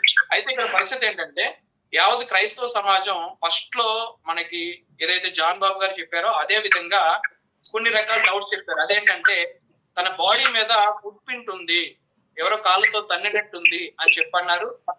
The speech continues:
లేదండి, అది ఫుట్ ప్రింట్ కాదు అని చెప్పేసి పోలీసు వారే, ఐజీ గారే స్వయంగా చెప్పడం జరిగింది. అలాగే ఇంకొకటి ఏంటంటే, అక్కడ యాక్సిడెంట్ అయ్యేటువంటి స్పాట్ ఎలా ఉందంటే, ఒక యూ టర్న్, అంటే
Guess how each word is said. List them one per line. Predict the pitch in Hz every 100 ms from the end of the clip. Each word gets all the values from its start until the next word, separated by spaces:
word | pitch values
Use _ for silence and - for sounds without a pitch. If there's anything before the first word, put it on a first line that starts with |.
| _
లేదండి, | 160 208 214 208 233
అది | 269 - 175 170 175 175 _ -
ఫుట్ | 170 170 -
ప్రింట్ | 202
కాదు | 202 170 180 233 277 - _ -
అని | 175
చెప్పేసి | 180 180 190 185 -
పోలీసు | 196 240 240
వారే, | 202 202 208
ఐజీ | 156 214 220 220
గారే | 190 202 180 - _ -
స్వయంగా | - 165 165 175
చెప్పడం | 160 147 165 160
జరిగింది. | 151 151 165 165 - _ _ -
అలాగే | 143 220 240 214
ఇంకొకటి | 220 - 240 233 196
ఏంటంటే, | 180 - 220 285 - _ _ _ -
అక్కడ | 214 - 208 220 -
యాక్సిడెంట్ | 165 208 - - 254 254 233
అయ్యేటువంటి | 220 220 220 214 214
స్పాట్ | - - 180 208 202
ఎలా | 190
ఉందంటే, | 180 156 131 - 247 - _ _ _ _ -
ఒక | 392 190 196 226 - - _
యూ | - 285 302 240
టర్న్, | 226 - - _ 170
అంటే | 180 214 208 240